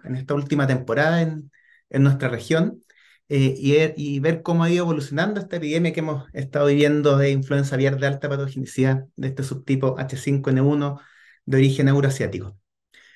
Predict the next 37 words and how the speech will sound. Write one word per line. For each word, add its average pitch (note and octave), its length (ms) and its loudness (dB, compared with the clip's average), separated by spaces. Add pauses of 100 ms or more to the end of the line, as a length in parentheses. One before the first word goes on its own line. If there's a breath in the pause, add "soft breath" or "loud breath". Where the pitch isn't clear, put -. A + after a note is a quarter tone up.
(160 soft breath)
Eh, C3+ 400 2 (540)
creo G3+ 160 4
interesante G#3+ 540 2
poder G3 180 2
separar F3 420 0
todos F#3+ 200 -2
los F3+ 140 2
eventos F3 320 0
que F3+ 100 -8
han F3+ 60 -4
ocurrido E3+ 420 -2
quizás E3 300 -4
en, D#3+ 160 -2
en C#3 200 -6
tres E3+ 180 2
momentos. F3 560 0
El D3 160 -6
primero D#3+ 540 0
podría C#3 280 -2
ser D3 160 -6
entre C#3 200 -4
octubre E3 480 0
del D3+ 220 0
dos C3 120 -2
mil C#3+ 180 -2
veintidós C#3 480 -2
y C#3 60 -4
diciembre, D3+ 500 -4
que C#3 80 -10
fueron C#3 220 -6
los, C3 240 -4
los - 180 -8
primeros C3+ 480 2 (520 loud breath)
registros E3 500 -2
que C#3+ 100 -4
están D3 480 -2
de, B2+ 440 0